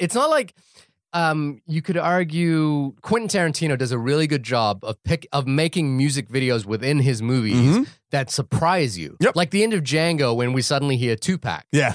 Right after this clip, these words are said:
Speaker 1: It's like, whoa, that's, that's so weird for this film
Speaker 2: But
Speaker 1: to
Speaker 2: it
Speaker 1: kinda
Speaker 2: works.
Speaker 1: do, but it would, like, it really kinda works. This is, you can tell that they pulled out the Warner Brothers, like,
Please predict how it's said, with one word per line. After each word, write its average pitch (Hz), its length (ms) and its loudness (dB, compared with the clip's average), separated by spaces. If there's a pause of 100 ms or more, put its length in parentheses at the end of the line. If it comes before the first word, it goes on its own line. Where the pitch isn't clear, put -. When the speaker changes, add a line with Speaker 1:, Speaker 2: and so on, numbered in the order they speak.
(160)
Speaker 1:
It's 156 160 0
like, 180 200 2
whoa, 139 380 0
that's, 156 240 0
that's 190 320 -4
so 262 480 2
weird 170 720 0
for 160 120 -6
this 156 220 -2
film 196 240 -2
Speaker 2:
But 127 60 2
Speaker 1:
to 110 60 2
Speaker 2:
it 107 40 2
Speaker 1:
kinda 185 140 4
Speaker 2:
works. 143 140 -4
Speaker 1:
do, 196 140 2
but 139 200 -2
it 160 80 0
would, 156 100 -4
like, 160 240 -2
it 156 120 -2
really 160 340 0
kinda 151 240 -2
works. 147 360 -2 (360)
This 233 320 0
is, 208 360 2 (320)
you 156 140 -2
can 190 160 -2
tell 220 320 0
that 175 160 -2
they 156 140 0
pulled 180 320 -2
out 160 180 0
the 147 60 -2
Warner 143 320 0
Brothers, 127 580 -2
like, 123 300 0